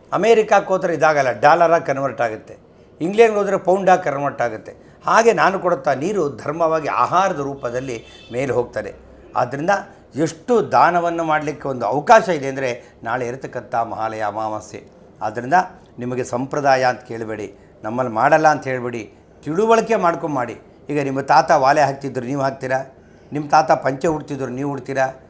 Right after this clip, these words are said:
ನಿಮ್ಮಲ್ಲಿ ಅದನ್ನೆಲ್ಲ ತೊಗೊಳಲ್ಲ, ಈ ಶರ್ಟು ಪ್ಯಾಂಟು ಈಗಿನ ಕಾಲಕ್ಕೆ ಇದು ಬಿಡ್ತೀರಾ. ಆದರೆ ನಮ್ಮಲ್ಲಿ ಇಲ್ಲ ಅನ್ನೋ ಶಬ್ದ ಮಾತ್ರ ಹೇಳ್ತೀರಾ. ಆದರೆ ಒಳ್ಳೆಯ ಕೆಲಸಗಳನ್ನು ತಿಳಿದು ಮಾಡಿದ್ರೆ ಅದಕ್ಕೆ ಪುಣ್ಯ ಫಲ ಉಂಟು. ಆದ್ದರಿಂದ ನಾಳೆ ಬರತಕ್ಕಂಥ ಮಹಾಲಯ ಅಮಾವಾಸ್ಯೆ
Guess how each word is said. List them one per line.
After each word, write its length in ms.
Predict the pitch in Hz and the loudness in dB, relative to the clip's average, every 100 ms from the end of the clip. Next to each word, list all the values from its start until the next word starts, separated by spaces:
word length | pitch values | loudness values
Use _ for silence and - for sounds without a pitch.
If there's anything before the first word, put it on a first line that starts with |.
| - - 160 | -20 -8 -2
ನಿಮ್ಮಲ್ಲಿ 300 | 185 185 175 | 4 8 8
ಅದನ್ನೆಲ್ಲ 400 | 214 226 226 226 | 6 2 6 6
ತೊಗೊಳಲ್ಲ, 460 | 220 196 190 170 | 6 4 4 4
ಈ 200 | 151 190 | 2 -2
ಶರ್ಟು 340 | - 185 190 190 | -2 -4 -2 -2
ಪ್ಯಾಂಟು 340 | 190 185 190 | 0 0 0
ಈಗಿನ 300 | 180 180 185 | -2 -2 -4
ಕಾಲಕ್ಕೆ 340 | 165 170 156 151 | 2 2 2 -6
ಇದು 100 | 143 | -6
ಬಿಡ್ತೀರಾ. 360 | 131 127 107 - - 170 | -6 -4 -4 -6 -6 4
ಆದರೆ 540 | 226 233 214 190 - - | 4 6 2 2 -4 -4
ನಮ್ಮಲ್ಲಿ 300 | 208 208 226 | 0 0 0
ಇಲ್ಲ 160 | 254 240 | 6 6
ಅನ್ನೋ 160 | 233 | 6
ಶಬ್ದ 320 | 214 - 156 180 | 0 -2 0 2
ಮಾತ್ರ 300 | 165 151 135 | 2 -2 -6
ಹೇಳ್ತೀರಾ. 380 | 123 - 107 - - - - | -6 -10 -10 -10 -14 -20 -14
ಆದರೆ 180 | 127 156 | -6 -4
ಒಳ್ಳೆಯ 400 | 131 127 190 226 | -2 -2 2 2
ಕೆಲಸಗಳನ್ನು 640 | 170 147 147 139 135 113 - | 2 -6 -6 -8 -8 -10 -8
ತಿಳಿದು 280 | 160 220 | -4 -4
ಮಾಡಿದ್ರೆ 520 | 202 131 123 135 120 - - 113 | -2 -4 -4 -6 -6 -10 -16 -14
ಅದಕ್ಕೆ 240 | 113 120 | -10 -10
ಪುಣ್ಯ 300 | 95 120 120 | -10 -10 -10
ಫಲ 200 | 98 113 | -8 -8
ಉಂಟು. 460 | 104 98 107 - - - | -8 -12 -18 -20 -20 -4
ಆದ್ದರಿಂದ 360 | 117 117 123 143 - - - 113 | -4 -2 -4 -2 -4 -8 -16 -8
ನಾಳೆ 220 | 123 120 | -6 -6
ಬರತಕ್ಕಂಥ 480 | 120 123 127 - 117 | -6 -8 -10 -6 -6
ಮಹಾಲಯ 380 | 113 117 117 | -4 -6 -2
ಅಮಾವಾಸ್ಯೆ 560 | 120 120 120 - 180 | -2 -4 -8 -6 -10